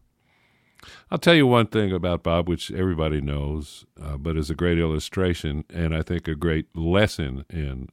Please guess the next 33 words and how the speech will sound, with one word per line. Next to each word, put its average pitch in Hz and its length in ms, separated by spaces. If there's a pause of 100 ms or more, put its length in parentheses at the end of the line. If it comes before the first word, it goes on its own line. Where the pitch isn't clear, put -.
(120)
uh, - 80
songwriting. 73 760 (1000)
Um, 76 460 (600)
one 98 180
day 92 160
he 92 60
got 90 180
off 87 140
the 85 100
bus 87 320
and 78 100
asked 80 280
me, 73 380
uh, 67 120 (920)
uh, 71 300
"Hey, 98 200
Ray, 92 240
you 90 140
know, 80 360 (240)
you 80 80
know 101 140
a 85 40
song 101 260
called 95 240
Fan 104 300
It?" 123 160 (840)
And 76 300
Frankie 101 340
Half 90 200
Pint 82 240
Jackson 73 420
had 76 180
a 65 140